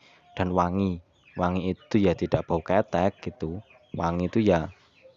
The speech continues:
ya menyenangkan gitu. Siapapun pasti suka dengan wangi.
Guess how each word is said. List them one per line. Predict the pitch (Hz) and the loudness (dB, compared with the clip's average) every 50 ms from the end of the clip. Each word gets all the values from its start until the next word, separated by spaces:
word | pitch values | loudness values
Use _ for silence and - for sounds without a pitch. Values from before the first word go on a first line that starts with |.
| - | -2
ya | 90 87 82 | -2 0 0
menyenangkan | 85 87 85 82 82 87 101 107 98 - 98 98 90 | 0 0 0 0 0 0 0 0 0 0 0 0 0
gitu. | 78 76 - - 82 87 95 | -4 -8 -8 -8 -12 -12 -8
Siapapun | - 95 87 90 90 85 - 113 113 113 104 | -2 -2 0 2 2 0 2 2 0 0 0
pasti | - 90 - - 101 | -6 -8 -4 -4 -4
suka | - - 92 - - 104 101 95 | -4 -4 -8 -4 -2 0 0 0
dengan | - - 85 82 80 80 78 80 _ - _ _ - - - 87 | 0 -4 -10 -10 -8 -10 -12 -14 _ -20 _ _ -20 -16 -4 -2
wangi. | 87 87 87 90 90 87 82 | 0 0 0 -2 -4 -4 -6